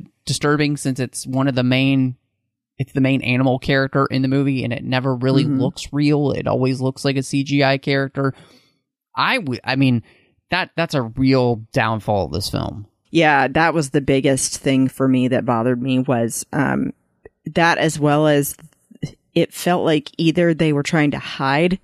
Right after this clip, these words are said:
Speaker 2: the fact that the Conquistadors effects were not done very well, or that they
Speaker 1: Yes.
Speaker 2: just decided to go too quickly in general, but it felt like shaky cam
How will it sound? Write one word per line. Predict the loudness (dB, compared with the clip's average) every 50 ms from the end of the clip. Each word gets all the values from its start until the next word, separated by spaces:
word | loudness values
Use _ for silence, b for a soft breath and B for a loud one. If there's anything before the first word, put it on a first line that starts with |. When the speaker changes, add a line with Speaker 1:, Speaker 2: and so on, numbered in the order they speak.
| _
Speaker 2:
the | -6 -4
fact | -2 -2 -2 -2 -2 -2 -6 -10 -14 -6
that | -2 0 2 2 0 0 0 2
the | 4 4 4 4 2 0 0
Conquistadors | 0 2 2 2 2 0 -2 -2 -2 -2 -2 0 2 2 4 4 2 2 0 -2 -4
effects | -2 -2 -2 -2 -2 -4 -6 -4 -2
were | 0 0
not | 2 0 -2 0
done | -2 0 0 0 2
very | 2 2 2 2
well, | 2 2 2 2 2 0 -2 B B B B B B B B B B 2
or | 4 4 6 6 6 4 4 4 2 0 -4 -8 _ _ _ _
that | -4 -2 0 2 4 4
they | 4 4
Speaker 1:
Yes. | 4 2
Speaker 2:
just | 2 2 2 2 0 -4 -8 -12 -4 0
decided | 0 0 0 2 2 2 4 4 4 2 0 2
to | 0 0
go | 2 2 2 2 2
too | 2 2 2 2 2
quickly | 2 -2 -2 0 2 4 4
in | 4 4
general, | 4 2 2 2 2 2 2
but | 2 2 0
it | 0 0
felt | 0 0 0 0 0
like | 0 0 0 0
shaky | 0 2 2 4 2 2 0 -2
cam | 0 2 2 4 4 2 2 0 -2